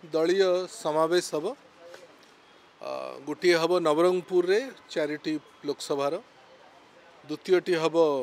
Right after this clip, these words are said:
ବ୍ରହ୍ମପୁରରେ ପାଞ୍ଚଟି ଲୋକସଭାର ଏବଂ ତୃତୀୟଟି ହବ ବାରିପଦାରେ ଚାରୋଟି ଲୋକସଭାର। ପାର୍ଟିର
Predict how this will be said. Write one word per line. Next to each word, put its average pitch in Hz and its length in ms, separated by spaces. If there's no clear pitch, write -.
ବ୍ରହ୍ମପୁରରେ 170 760
ପାଞ୍ଚଟି 143 520
ଲୋକସଭାର 175 540
ଏବଂ 147 520
ତୃତୀୟଟି 180 480
ହବ 156 220
ବାରିପଦାରେ 147 680
ଚାରୋଟି 147 400
ଲୋକସଭାର। 110 520
ପାର୍ଟିର 196 680